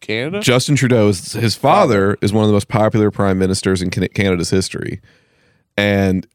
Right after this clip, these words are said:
Speaker 2: I'll hit you with this conspiracy. Do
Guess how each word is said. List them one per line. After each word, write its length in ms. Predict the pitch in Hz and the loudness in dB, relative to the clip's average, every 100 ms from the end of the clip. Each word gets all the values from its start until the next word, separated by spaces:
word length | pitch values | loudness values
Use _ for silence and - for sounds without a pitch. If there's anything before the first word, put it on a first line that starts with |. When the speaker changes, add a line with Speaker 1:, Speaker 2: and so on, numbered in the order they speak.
| - | -2
Speaker 2:
I'll 120 | 117 | 0
hit 140 | 127 95 | 2 2
you 60 | 98 | 0
with 100 | 90 | 2
this 180 | 156 | 0
conspiracy. 720 | - 107 - 92 90 - 95 113 _ _ _ _ _ _ _ - 101 | 0 -4 -2 -2 0 0 -2 -4 _ _ _ _ _ _ _ -18 -4
Do 120 | - | 2